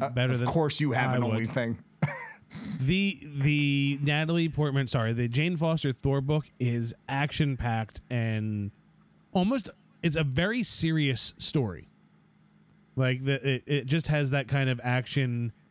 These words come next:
Speaker 2: tone.
Speaker 1: But she, but Jane Foster Thor isn't that serious. That's one of my favorite things about her, because where the rest of the gods live like immortals, right? Well, they're not really immortals, but they still live, you know, thousands of years. She doesn't.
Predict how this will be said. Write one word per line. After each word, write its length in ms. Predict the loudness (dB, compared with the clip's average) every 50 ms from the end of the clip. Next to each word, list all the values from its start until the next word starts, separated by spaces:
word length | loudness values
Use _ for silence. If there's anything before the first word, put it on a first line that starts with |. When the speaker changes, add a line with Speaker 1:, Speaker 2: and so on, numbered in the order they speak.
| _ _ _ _
Speaker 2:
tone. 540 | -2 0 0 2 2 2 0 0 -2 -4 -8 -10 _ _ _ -18 -18 -18 -18 -20 -14 -10
Speaker 1:
But 120 | -6 -4
she, 300 | -4 -2 -2 -2 -2 -2 0
but 120 | 0 0 2
Jane 260 | 2 2 2 2 2
Foster 420 | 2 2 2 2 0 0 0 -2
Thor 360 | 0 0 0 0 2 2 0
isn't 260 | 0 0 0 0 0 0
that 300 | 0 0 -2 -4 -8 -8
serious. 400 | -4 -2 0 0 0 -2 -2 -2
That's 160 | -2 -2 0
one 100 | 2 2
of 60 | 2
my 100 | 2 0
favorite 420 | 0 0 0 0 2 2 0 0 2
things 200 | 2 2 2 2
about 320 | 2 2 2 2 2 0
her, 120 | 0 0 -2
because 360 | -2 0 0 0 0 0 -4 -8 -14 -8 -2
where 160 | 2 2 4
the 80 | 4 4
rest 260 | 4 2 2 0 0
of 40 | 0
the 60 | 0 0
gods 360 | 2 2 2 2 2 0 0
live 300 | 0 2 2 2 2 2
like 220 | 2 0 0 0
immortals, 640 | 0 0 2 2 2 2 0 0 0 -2 -2 -4 -2
right? 260 | 0 0 0 0 0 0
Well, 160 | 0 0 0
they're 100 | 0 0
not 140 | 0 0 0
really 180 | 0 -2 0 0
immortals, 340 | -2 -2 -2 -4 -4 -2
but 140 | -2 0 0
they 100 | 0 0 0 -2
still 280 | -2 -2 -2 0 0 0
live, 180 | 0 0 -2 -2 -4 -4 -6 -4 -4
you 100 | -4 -4
know, 60 | -4 -4 -2
thousands 440 | -2 -2 0 -2 -2 -2 -2 -2 -2
of 100 | -2 -2
years. 400 | -2 -2 -2 -2 -4 -6 -6 -10 -12 -18 -20 -20 -20 -10
She 340 | -4 -2 0 2 2 2 2
doesn't. 480 | 2 0 2 2 2 2 0 -4 -8